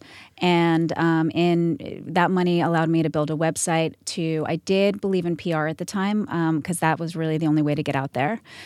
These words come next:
Um, and then obviously the cost of development and samples and some inventory to get started, but started small.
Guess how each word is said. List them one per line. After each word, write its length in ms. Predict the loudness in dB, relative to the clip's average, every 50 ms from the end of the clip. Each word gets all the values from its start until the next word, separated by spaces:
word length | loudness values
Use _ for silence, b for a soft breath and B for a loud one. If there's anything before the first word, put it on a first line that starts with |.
| B B B B B
Um, 500 | 4 6 6 8 8 6 6 6 4 4 2
and 220 | 2 4 4 4 4
then 480 | 4 4 4 4 4 4 2 2 0 -2 _ _ _ _ _ -4
obviously 480 | -4 -2 0 0 0 0 2 2 2 2
the 80 | 2 0
cost 280 | -2 -2 -2 -2 -2
of 60 | -2 -2
development 420 | 0 0 2 2 2 2 2 2
and 100 | 2 2
samples 520 | 0 0 0 0 0 0 -2 -2 -2 -4 -4 -2
and 240 | 0 2 2 2 0
some 140 | 0 0 0
inventory 420 | 0 2 0 0 -2 -2 -4 -4
to 60 | -4 -4
get 140 | -6 -6
started, 400 | -6 -4 -4 -4 -2 -4 -4 -6
but 120 | -8 -10 -10
started 380 | -6 -4 -2 -2 -2 -2 -4
small. 340 | -6 -4 -4 -4 -4 -4 -8